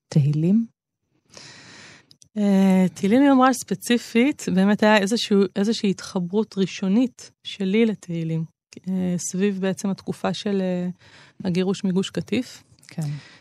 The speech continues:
Speaker 2: שבה ציבור שלם בעצם, אה, הערוץ, אה, ההתמודדות שלו עם ה-, אה, מצב הזה היה אמירת תהילים, ואני ממש לא הבנתי מה זה, מה זה,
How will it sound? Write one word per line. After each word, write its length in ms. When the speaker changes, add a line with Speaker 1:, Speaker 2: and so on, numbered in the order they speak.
Speaker 2:
שבה 340
ציבור 380
שלם 460
בעצם, 440
אה, 220
הערוץ, 480
אה, 80
ההתמודדות 600
שלו 320
עם 280
ה-, 380
אה, 420
מצב 300
הזה 240
היה 300
אמירת 300
תהילים, 680
ואני 200
ממש 340
לא 300
הבנתי 360
מה 200
זה, 120
מה 140
זה, 100